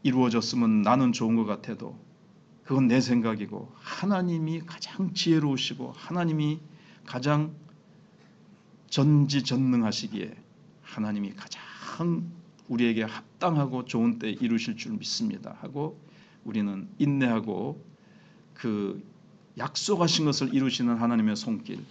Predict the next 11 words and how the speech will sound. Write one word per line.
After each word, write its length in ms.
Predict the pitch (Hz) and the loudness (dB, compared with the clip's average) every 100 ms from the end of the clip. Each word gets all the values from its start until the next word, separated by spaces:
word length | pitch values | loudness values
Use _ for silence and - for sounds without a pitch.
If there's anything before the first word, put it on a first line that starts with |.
| - - | -20 -8
하나님의 520 | 147 143 135 123 123 | -2 2 2 2 0
그 460 | 127 113 104 - - - - | -2 0 -2 -6 -20 -18 -8
성품을 680 | - 117 - 117 110 92 - - - - - - - - | -2 -2 0 0 0 -2 -10 -20 -20 -20 -20 -20 -14 0
의지하면서 600 | 135 110 117 110 107 104 | 2 2 2 2 0 -6
바라보는 600 | - 123 131 120 107 95 | -6 -2 0 2 0 -2
것. 140 | 95 - - - - - - _ - - | -10 -14 -20 -20 -20 -20 -20 _ -20 -20
그래서 180 | - 127 | -14 -8
우리는 480 | 113 120 113 107 92 - - - - - | -2 2 4 2 -2 -12 -20 -20 -20 -16
지금 300 | - 113 107 | -8 -2 0
나라가 520 | 104 123 113 104 92 - - - - - - | 2 4 2 0 -4 -8 -20 -20 -20 -20 -2
혼란스럽습니다. 920 | 135 127 117 - 110 - 104 85 - | 2 2 2 -2 -6 -6 -8 -8 -12